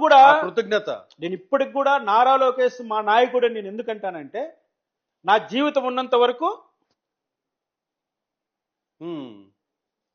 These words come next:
Speaker 1: ఎందుకంటే పిల్లలు, అంటే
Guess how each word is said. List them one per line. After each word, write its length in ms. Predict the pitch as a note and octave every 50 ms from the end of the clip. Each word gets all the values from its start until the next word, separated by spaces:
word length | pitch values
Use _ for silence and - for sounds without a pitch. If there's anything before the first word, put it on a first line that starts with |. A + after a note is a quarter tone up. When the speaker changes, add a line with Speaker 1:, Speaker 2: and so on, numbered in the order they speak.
| _ _ _ _ _ _ _ _ _ _ _ _ _ _ _ _ _ _ _ _ _ _ _ _ _ _ _ _ _ _ _ _ _ _ _ _ _ _ _ _ _ _ _ _ _ _ _ _ _ _ _ _ _ _ _ _ _ _ _ _ _ _ _ _ _ _ _ _ _ _ _ _ C3+ C#3
Speaker 1:
ఎందుకంటే 440 | D#3 G3 B3 A#3 G#3+ G#3 - A#3 A3+ G3+ D#3 C3+ D3+ F3+ G3+ A#3 _ _ _ _ _ _ _ _ _ _ _ _ _ _ _ _ _ _ _ _ _ _ _ _ _ _ _ _ _ _ _ _ _ _ _ _ _ _ _ _ _ _ _ _ _ _ _ _ _ _ _ _ -
పిల్లలు, 380 | G3+ F3+ F3+ E3 D#3+ E3 E3+ G3 - _ _ _ _ _ _ _ _ _ _ _ _ _ _ _ _ _ _ _
అంటే 140 | _ -